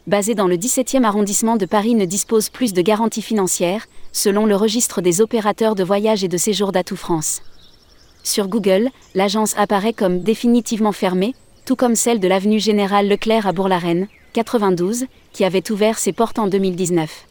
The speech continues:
Le directeur général de Prony Voyage, Roch Guilabert, est bien connu du milieu du tourisme, notamment au sein de Selectour.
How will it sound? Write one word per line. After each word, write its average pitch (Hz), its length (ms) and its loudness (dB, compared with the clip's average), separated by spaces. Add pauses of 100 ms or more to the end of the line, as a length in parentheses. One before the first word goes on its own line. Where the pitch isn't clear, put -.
(760)
Le 190 140 2
directeur 254 500 0
général 196 480 0
de 175 80 0
Prony 233 320 2
Voyage, 185 500 -2 (260)
Roch 208 240 0
Guilabert, 190 600 -2 (240)
est 175 80 2
bien 202 180 0
connu 254 260 4
du 202 120 -2
milieu 208 260 0
du 190 100 -6
tourisme, 208 480 -2 (280)
notamment 214 480 2
au 185 40 -2
sein 220 200 0
de 190 80 -2
Selectour. 180 640 -4